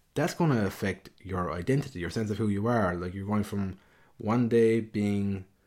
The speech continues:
a person who didn't have children to the next day you're now a dad or a mother, and that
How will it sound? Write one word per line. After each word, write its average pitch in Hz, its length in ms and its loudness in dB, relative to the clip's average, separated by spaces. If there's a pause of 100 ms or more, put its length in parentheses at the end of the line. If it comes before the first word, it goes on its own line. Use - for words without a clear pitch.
(200)
a - 80 -12
person 92 600 -2
who 92 120 -8
didn't 117 260 0
have 85 160 -4
children 90 380 -6
to - 80 -12
the 101 80 -4
next 131 240 -4
day 110 240 0
you're 107 140 -2
now 107 200 0
a 98 60 0
dad 107 480 0
or 92 160 -4
a 90 40 -4
mother, 92 460 0 (540)
and 95 480 -4 (720)
that 117 200 -6